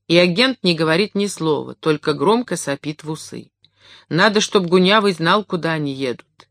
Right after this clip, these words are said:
И Леся негромко по-украински объясняет ему, что они направляются прямо в квартиру Петренко.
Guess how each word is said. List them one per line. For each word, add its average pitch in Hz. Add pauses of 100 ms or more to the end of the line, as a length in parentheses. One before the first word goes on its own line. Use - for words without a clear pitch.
(320)
И 165
Леся 190
негромко 165
по-украински 165
объясняет 165
ему, 131 (280)
что -
они 190
направляются 175
прямо 202
в 214
квартиру 156
Петренко. 143